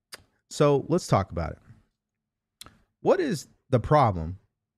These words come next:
when it comes to discovering your purpose in life? Right?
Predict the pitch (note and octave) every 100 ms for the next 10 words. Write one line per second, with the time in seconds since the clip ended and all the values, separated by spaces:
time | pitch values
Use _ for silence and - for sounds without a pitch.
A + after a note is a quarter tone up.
0 | _ B2 C3 - F3 F#3 C#3+ G#2+ - A2+
1 | F#2+ F2+ F2 E2+ F#2+ F2 E2 E2+ D#2 -
2 | - _ _ _ _ _ _ _ _ _
3 | _ - B2+